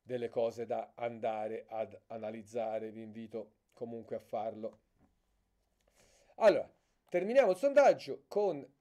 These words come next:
più del cinquanta per cento di voi che ha sbagliato. La risposta giusta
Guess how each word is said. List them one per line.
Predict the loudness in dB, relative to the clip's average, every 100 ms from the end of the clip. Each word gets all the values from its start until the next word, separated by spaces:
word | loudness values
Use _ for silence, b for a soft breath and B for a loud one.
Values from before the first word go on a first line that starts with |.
| _ _
più | -8
del | -6 -6
cinquanta | -6 -4 -4 -4
per | -8
cento | -6 -6 -6
di |
voi | -2 -2 0
che | -2
ha | -4 -6
sbagliato. | -6 -4 -2 -6 -12 -14 -18 _ b b b b b b _ _ _ _ _
La | 2 2
risposta | 2 0 0 2 4 4 2
giusta | -10 -10 -10 -12 -18 -10 -10